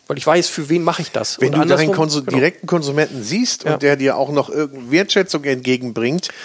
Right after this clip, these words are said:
Speaker 2: ist es natürlich noch mal was ganz anderes.
Speaker 1: Genau, ich hab natürlich ein bisschen Zeiteinsatz und ich muss mich selber ein bisschen drum kümmern. Das ist dann, und da ist es dann individuell sehr verschieden, wie viel man selber vom Netzwerk profitiert und wo man auch mitmachen kann. Das
Speaker 2: Hm.
Speaker 1: fängt teilweise ganz, ganz klein an,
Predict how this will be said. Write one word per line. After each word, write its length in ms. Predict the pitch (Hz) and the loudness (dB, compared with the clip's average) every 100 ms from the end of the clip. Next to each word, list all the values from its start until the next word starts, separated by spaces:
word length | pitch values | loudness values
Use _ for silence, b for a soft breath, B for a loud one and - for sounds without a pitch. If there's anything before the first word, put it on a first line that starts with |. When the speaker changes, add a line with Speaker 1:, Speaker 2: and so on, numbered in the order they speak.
| B B | B B
Speaker 2:
ist 160 | - - | -2 -2
es 80 | 151 | 2
natürlich 340 | 151 165 160 | 2 2 2
noch 120 | 143 | 2
mal 100 | 139 | 2
was 160 | 127 123 | 2 0
ganz 240 | 127 123 | -2 -4
anderes. 360 | - 180 151 82 | -4 -4 -4 -6
Speaker 1:
Genau, 180 | 170 143 | -4 -4
ich 100 | 117 | -4
hab 120 | 170 | -4
natürlich 260 | 160 165 156 | -2 -2 -2
ein 40 | |
bisschen 200 | 151 - | -4 -8
Zeiteinsatz 720 | 127 190 254 208 226 - - - | -2 -2 -2 -2 -4 -4 -8 -6
und 260 | 220 180 | -4 -4
ich 80 | 196 | -4
muss 180 | 185 175 | -4 -4
mich 160 | 180 - | -4 2
selber 240 | 170 185 | 4 4
ein 80 | 175 | 2
bisschen 220 | 170 180 | -2 -6
drum 160 | 156 160 | -8 -6
kümmern. 320 | 175 139 117 | -2 0 -2
Das 140 | 117 | -8
ist 140 | - - | -8 -6
dann, 260 | 147 143 151 | -6 -8 -10
und 160 | 151 | -2
da 120 | 143 165 | 2 2
ist 100 | 156 | 0
es 80 | 147 | -2
dann 140 | 160 | -4
individuell 500 | 170 156 151 160 151 | -4 -6 -4 -2 0
sehr 140 | 151 | 0
verschieden, 500 | 147 147 - 185 185 | -2 -4 -6 -8 -10
wie 120 | 156 160 | -10 -12
viel 480 | - 175 170 165 | -6 -2 0 0
man 260 | 165 156 151 | -2 -4 -2
selber 300 | 151 156 151 | 0 0 0
vom 140 | - | -4
Netzwerk 520 | 151 151 - 151 147 - B B B B B | -6 -6 -4 -4 -4 -6 B B B B B
profitiert 720 | - 170 - 151 - 185 190 | -6 -4 -4 -8 -2 4 4
und 160 | 220 170 | 2 -2
wo 80 | 165 | 0
man 160 | 160 | 0
auch 100 | 151 | 0
mitmachen 380 | 147 151 - 135 | -4 -6 -8 -8
kann. 180 | - 131 | -10 -8
Das 100 | 196 | -8
Speaker 2:
Hm. 40 | |
Speaker 1:
fängt 220 | 175 165 - | -8 -10 -4
teilweise 460 | 156 156 147 143 | 0 2 2 0
ganz, 200 | 139 143 | -2 -4
ganz 200 | - 147 | -6 -10
klein 340 | - - 135 135 | -10 -6 -6 -4
an, 180 | 180 | -6